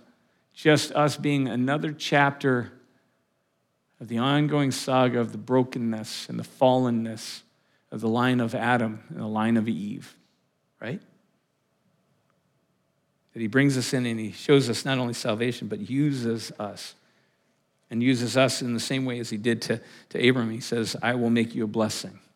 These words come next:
But you guys, that, it does. It takes, takes a journey, doesn't it? Abram was on a journey. God has us on that same journey. But at some point, he faces us with, "Will you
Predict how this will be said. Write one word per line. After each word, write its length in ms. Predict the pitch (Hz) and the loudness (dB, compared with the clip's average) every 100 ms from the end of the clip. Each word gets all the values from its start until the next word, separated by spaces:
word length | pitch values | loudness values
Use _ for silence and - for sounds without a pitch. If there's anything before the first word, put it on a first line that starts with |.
| _ _ _ _ - | _ _ _ _ -20
But 120 | - | -12
you 60 | 147 | 4
guys, 220 | 180 165 | 6 8
that, 260 | 165 180 - - - | 8 8 4 -14 -4
it 80 | 139 | 6
does. 360 | 185 117 - - | 8 6 2 -8
It 140 | - 131 | -4 4
takes, 400 | 151 143 - - - | 6 4 -4 -8 0
takes 180 | 131 123 | 2 2
a 60 | |
journey, 360 | 127 156 147 120 | 4 6 6 4
doesn't 300 | 117 120 143 | 2 2 4
it? 140 | 196 - - _ _ _ _ _ _ _ _ _ _ _ | 2 0 -14 _ _ _ _ _ _ _ _ _ _ _
Abram 300 | 127 131 131 | 4 6 6
was 160 | 123 120 | 4 6
on 160 | 147 151 | 6 6
a 40 | |
journey. 440 | 131 151 151 156 | 6 6 6 4
God 260 | 139 139 135 | 4 6 6
has 260 | 123 127 120 | 4 2 4
us 200 | 143 147 | 4 4
on 140 | 135 | 2
that 120 | 123 | 0
same 300 | 117 131 123 | -2 -2 -2
journey. 400 | 113 117 107 107 - - _ - | -2 -2 -2 -4 -12 -20 _ -4
But 220 | 127 - | -2 4
at 180 | 139 139 | 4 4
some 480 | - 175 185 180 | 4 8 10 8
point, 580 | 180 - 147 113 - - _ | 6 2 2 0 -4 -16 _
he 140 | - | -10
faces 440 | 120 123 123 123 120 | -2 0 0 -4 -4
us 200 | 117 120 | -6 -6
with, 240 | 117 - | -10 -8
"Will 320 | 110 131 143 | 0 4 4
you 500 | 139 120 127 127 120 | 2 2 2 2 -2